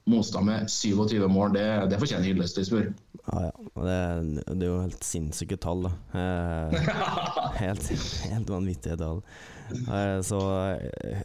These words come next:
Speaker 2: Eskil Dahl Reitan var på Twitter og mente de hadde kanskje ti etablerte angrep da, i løpet av, eh, kampen, så det sier litt om, om kampbildet etter hvert da. Så, mm, han fikk springe Mostad, og fikk jo gleden av å,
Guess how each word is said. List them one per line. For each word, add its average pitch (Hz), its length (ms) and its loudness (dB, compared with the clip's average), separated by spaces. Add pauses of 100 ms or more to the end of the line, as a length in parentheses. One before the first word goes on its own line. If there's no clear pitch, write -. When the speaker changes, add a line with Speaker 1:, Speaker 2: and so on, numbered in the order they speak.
Speaker 2:
Eskil 87 240 -4
Dahl 90 160 0
Reitan 90 320 -2
var 87 80 -2
på 95 80 -2
Twitter 85 480 -4
og 87 480 0
mente 90 240 -2
de 90 80 -2
hadde 85 240 -2
kanskje 85 240 -2 (160)
ti 85 280 -4 (680)
etablerte 87 540 -2
angrep 82 260 0
da, 98 160 0
i 95 60 0
løpet 87 260 -2
av, 82 300 -2
eh, 85 800 0 (100)
kampen, 82 340 -2
så 90 160 -4
det 90 140 -2
sier 92 180 0
litt 95 160 -4
om, 87 220 0 (100)
om 92 160 -2
kampbildet 87 540 -4
etter 76 160 -4
hvert - 180 -8
da. 82 220 -2
Så, 85 140 -4 (280)
mm, 82 140 -4 (500)
han 104 140 0
fikk 113 160 -4
springe 110 320 2
Mostad, 113 340 0
og 95 300 2
fikk - 180 -6
jo 92 80 2 (300)
gleden 95 260 0
av 90 160 0
å, 90 160 0